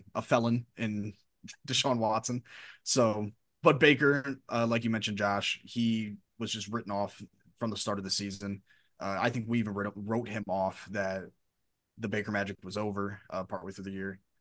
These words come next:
But he took a team that was gonna basically be in the league's basement for probably this year, maybe a couple more years to come. He took advantage of a really, uh, sorry division and won it and won a playoff game. That doesn't have any impact on the voters, but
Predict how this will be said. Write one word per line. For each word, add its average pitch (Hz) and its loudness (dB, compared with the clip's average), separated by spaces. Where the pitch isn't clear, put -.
But 98 0
he 113 -2
took 120 -4
a 113 0
team 110 -2
that 104 -2
was 104 -6
gonna 104 -4
basically 113 0
be 104 -4
in 101 -2
the 98 -2
league's 101 -6
basement 104 -6
for 95 -4
probably 101 -2
this 98 -6
year, 98 -4
maybe 95 -4
a 95 -4
couple 98 -6
more 98 -4
years 95 -6
to 98 -8
come. 101 -4
He 123 -2
took 123 0
advantage 110 -2
of 104 -4
a 98 -4
really, 117 0
uh, 95 -2
sorry 110 4
division 104 -2
and 98 -6
won 104 -2
it 117 -4
and 101 -6
won 117 -2
a 110 -2
playoff 117 0
game. 92 -8
That 120 2
doesn't 113 -2
have 110 -2
any 104 -6
impact 104 -6
on 101 -6
the 98 -6
voters, 98 -8
but 95 -6